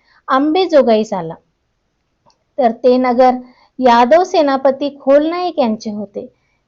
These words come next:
तेथे ईश्वर पुरुष म्हणून त्याला घरोघरी आदराने जेवायला नेत.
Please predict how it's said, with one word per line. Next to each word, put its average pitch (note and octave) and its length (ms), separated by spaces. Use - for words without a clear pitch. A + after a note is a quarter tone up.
तेथे A#3+ 260
ईश्वर B3 500
पुरुष B3 380
म्हणून B3 300
त्याला C4 220
घरोघरी C4 560
आदराने B3 640
जेवायला A3 500
नेत. G#3+ 220